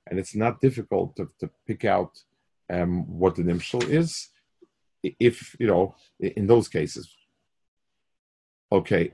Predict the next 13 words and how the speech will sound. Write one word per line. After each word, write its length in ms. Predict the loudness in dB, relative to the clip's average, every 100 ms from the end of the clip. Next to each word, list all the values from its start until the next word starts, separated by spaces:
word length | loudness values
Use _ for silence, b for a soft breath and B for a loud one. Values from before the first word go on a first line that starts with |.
| _
um, 480 | 2 4 4 2 -2 -6
I 80 |
think 240 | -2 -2 0
we 120 | 0
could 140 | 0
hold 300 | 0 4 6
it 80 | 4
here. 320 | 2 2 4
Any 140 | 2 0
questions, 560 | 2 2 2 -2 -6
points, 440 | -2 0 0 0 -2
or 40 |
whatever? 400 | 0 0 2 0